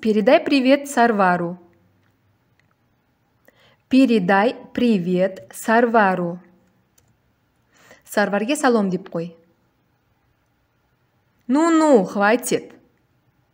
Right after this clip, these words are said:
«Ну, ну, хватит». Bo'ldi, bo'ldi, bas.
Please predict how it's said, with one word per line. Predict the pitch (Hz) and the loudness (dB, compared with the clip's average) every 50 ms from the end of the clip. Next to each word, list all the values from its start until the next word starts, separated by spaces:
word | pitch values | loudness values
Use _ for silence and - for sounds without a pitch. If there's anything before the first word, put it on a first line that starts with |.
| _ _ _ _ _ _ _ _ _ _ _ _ _ _ _ _ _ _ _ _ _ _ _ _ _ _ _ _ _ - | _ _ _ _ _ _ _ _ _ _ _ _ _ _ _ _ _ _ _ _ _ _ _ _ _ _ _ _ _ -2
«Ну, | 208 220 254 277 294 | 2 4 6 6 6
ну, | 294 285 269 285 302 294 262 208 - - | 6 4 4 4 4 4 4 2 0 -4
хватит». | - - - 202 190 196 202 226 220 - - 180 170 175 - - _ _ _ _ _ _ _ _ _ _ _ _ _ _ _ _ _ _ _ | -12 -10 -4 -2 0 0 0 0 -2 -4 -6 -6 -6 -8 -10 -20 _ _ _ _ _ _ _ _ _ _ _ _ _ _ _ _ _ _ _
Bo'ldi, | - 196 233 269 320 320 339 | 0 2 4 4 4 4 2
bo'ldi, | 262 233 240 208 185 170 175 | 2 2 2 2 2 0 -2
bas. | 170 165 214 233 254 262 262 - - - | 0 2 2 2 2 2 -2 -6 -16 -18